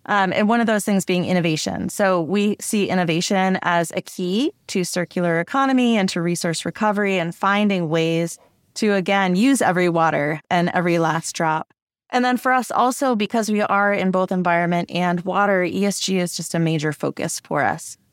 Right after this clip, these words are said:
And I would say we're ahead of the industry in many ways in this respect. And, you know, we see water equity and equity more broadly as one of those real challenges facing our industry and our ability to really bring the benefits that we want, um, to our communities.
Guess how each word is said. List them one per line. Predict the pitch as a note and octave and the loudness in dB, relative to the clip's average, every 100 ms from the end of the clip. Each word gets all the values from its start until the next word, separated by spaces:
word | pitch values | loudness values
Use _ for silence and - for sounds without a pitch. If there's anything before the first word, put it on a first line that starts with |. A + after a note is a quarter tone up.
| _ _ _ | _ _ _
And | A3 G3+ | 0 2
I | |
would | G3+ G3 | 0 0
say | - A#3 | -2 0
we're | G#3+ | 2
ahead | F#3+ F#3+ C4+ | 2 2 0
of | C4 | 0
the | B3 | 0
industry | F#3+ F3+ - F3 E3+ - | -2 -2 -2 -2 0 0
in | E3+ | 0
many | E3+ D#3+ | 2 2
ways | D#3+ D#3 E3 | 0 0 0
in | D#3 | -2
this | D3+ | -2
respect. | E3 - - G2 G3 - - | -4 -6 -4 -4 -4 -12 -4
And, | F3+ E3+ E3+ - | 0 0 0 -2
you | F#3 | -2
know, | E3+ | 0
we | E3 F#3 | 0 0
see | - F3+ | 0 0
water | E3 F3 F#3 | 2 2 4
equity | F3 - F3 F3 E3+ | 2 0 -2 0 0
and | - E3+ | 0 -2
equity | E3+ - F3 E3+ | -2 -2 -2 0
more | E3 E3 | 0 -2
broadly | D3+ D3+ D#3 F3+ A3+ B3+ | 0 0 0 2 2 2
as | D#3+ E3 F3+ | 2 0 0
one | F3+ | 0
of | D#3+ | 2
those | D#3+ D#3+ D#3 - _ _ _ _ | 2 0 -2 -10 _ _ _ _
real | G3 B3 | 0 2
challenges | A3 F3+ E3 E3 E3 E3+ D#3+ | 0 0 2 2 2 0 -2
facing | - E3 - | -4 -4 0
our | E3+ D#3 | 0 0
industry | E3 E3+ - F#3 F3 | -2 -2 -2 0 0
and | E3 | 2
our | D#3+ | 0
ability | D#3 E3+ E3+ E3+ E3+ _ _ _ - | 0 0 0 0 -4 _ _ _ 0
to | |
really | A#3+ C4+ | 2 4
bring | G#3 G#3 | 4 2
the | F#3+ | 2
benefits | F3 F#3 B3 B3+ - | 2 2 2 0 0
that | G3 | 0
we | G3+ | 2
want, | F3 G3 C#4+ - | 2 2 0 0
um, | F#3 F3 | -2 -2
to | - G3+ G3 | -2 0 2
our | F3 F3 | 0 0
communities. | F3+ F3 F3+ F#3+ G#3 G#3+ G#3+ | -2 0 0 2 2 2 -2